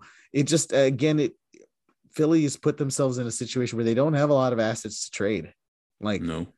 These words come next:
Speaker 1: they don't have a lot of, a-, I mean, the best thing that they can do is hope they sign someone in free agency.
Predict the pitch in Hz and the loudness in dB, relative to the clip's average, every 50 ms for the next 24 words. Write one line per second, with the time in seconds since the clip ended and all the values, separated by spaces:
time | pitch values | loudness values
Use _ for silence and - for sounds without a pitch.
0 | _ _ _ _ _ _ _ _ _ - 113 120 139 143 147 143 143 143 135 131 | _ _ _ _ _ _ _ _ _ -2 0 2 2 4 4 4 4 4 4 4
1 | 131 135 135 113 113 87 104 123 123 120 78 98 107 110 117 113 117 110 107 92 | 4 4 2 2 0 0 0 2 0 0 -2 -2 -4 -4 -2 -2 -2 -4 -4 -4
2 | 90 107 90 98 113 110 - - - 127 123 120 107 - 120 117 - - 113 123 | -6 -4 -2 0 0 0 0 -2 -4 -2 -2 -2 -2 -2 -2 -2 -4 -4 -4 -2
3 | 120 113 - 120 113 110 - 110 110 - - 113 104 110 110 110 117 110 107 107 | -2 -2 -2 -2 -4 -2 -2 -4 -4 -4 -4 -4 -4 -4 -4 -4 -6 -4 -4 -4
4 | 107 104 104 104 107 104 101 107 107 113 107 95 - - - - | -4 -4 -4 -4 -2 -2 -2 -2 -4 -6 -8 -10 -12 -14 -16 -20